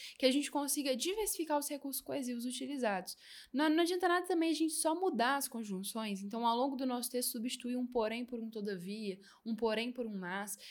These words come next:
É necessário que a gente consiga realmente diversificar esses recursos coesivos. Então, usar coesão sequencial, usar pontuação, usar coesão nominal,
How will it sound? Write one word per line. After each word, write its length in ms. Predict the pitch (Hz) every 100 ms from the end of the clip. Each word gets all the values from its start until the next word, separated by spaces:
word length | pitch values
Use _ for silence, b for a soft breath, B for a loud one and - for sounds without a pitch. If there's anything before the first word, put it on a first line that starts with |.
| B
É 100 | 233
necessário 340 | 262 262 254
que 100 | 262
a 40 | 254
gente 180 | 254 262
consiga 360 | 262 262 262
realmente 720 | 262 302 302 254 262 - - -
diversificar 880 | 247 254 262 262 - 269 240 220
esses 140 | 240 -
recursos 340 | 247 240 226
coesivos. 640 | - 254 277 226 202 - B B -
Então, 280 | 277 330 330 B B
usar 540 | 349 277 269 285 - -
coesão 360 | 247 240 220
sequencial, 840 | 208 214 185 190 262 285 233 226 -
usar 320 | - 247 220 202
pontuação, 640 | 202 202 247 247 262 226 220 B -
usar 320 | 277 240 226
coesão 380 | 226 220 214 202
nominal, 460 | 196 233 247 240